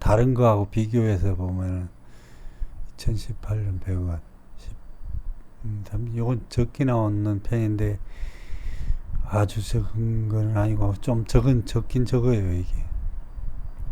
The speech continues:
예, 삼십만 개니까. 근데 가격이 십오만 원. 이거 한 달 전에 뭐 삼십만 원은 뭐 사오십만 원씩 막 이래 올랐던 거예요.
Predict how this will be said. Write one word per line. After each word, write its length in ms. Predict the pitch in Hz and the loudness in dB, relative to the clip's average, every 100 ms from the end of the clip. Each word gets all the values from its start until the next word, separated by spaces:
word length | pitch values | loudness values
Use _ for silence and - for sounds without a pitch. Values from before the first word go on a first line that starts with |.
| - - - - - - - - - - - - - - - - - - - - - - - - | -2 -2 -4 -4 -6 -10 -10 -10 -10 -10 -10 -10 -8 -8 -8 -12 -16 -12 -10 -10 -12 -16 -18 -12
예, 100 | 113 90 | -10 -8
삼십만 560 | 110 107 113 104 98 90 | -8 -4 -2 0 0 0
개니까. 640 | 92 87 85 - 101 92 - - - - - - - | 0 -2 -2 -4 -4 -4 -8 -10 -8 -8 -6 -6 -6
근데 240 | 123 117 120 | -6 -6 -6
가격이 560 | - 107 110 107 107 | -4 -4 -2 -4 -4
십오만 560 | 101 - 110 104 95 90 | -4 -2 0 0 0 2
원. 120 | 87 - | 0 0
이거 540 | - 123 120 135 123 110 - - - - - - - - - - - - - | 0 0 4 6 6 2 0 -2 -2 -6 -6 -2 2 2 0 -4 -4 -8 -2
한 300 | - 131 160 | 0 4 4
달 220 | 143 135 | 6 6
전에 520 | 120 113 113 113 95 87 - - - - - - - - - - - | 6 4 4 2 0 -2 -6 -8 -8 -8 -8 -12 -18 -18 -16 -14 -6
뭐 200 | 123 101 | -4 -2
삼십만 920 | - 117 139 131 - - 117 113 107 | 0 0 2 2 0 0 2 4 4
원은 400 | 110 110 101 95 | 2 2 2 0
뭐 120 | 95 | 0
사오십만 800 | 90 107 113 120 113 - 120 113 | 0 2 4 4 2 -2 0 2
원씩 260 | 104 - 104 | 2 0 0
막 180 | 101 | 0
이래 140 | 104 110 | 0 0
올랐던 560 | 107 110 110 - 110 | 0 0 0 -2 -2
거예요. 380 | 107 98 92 87 | 0 0 0 -4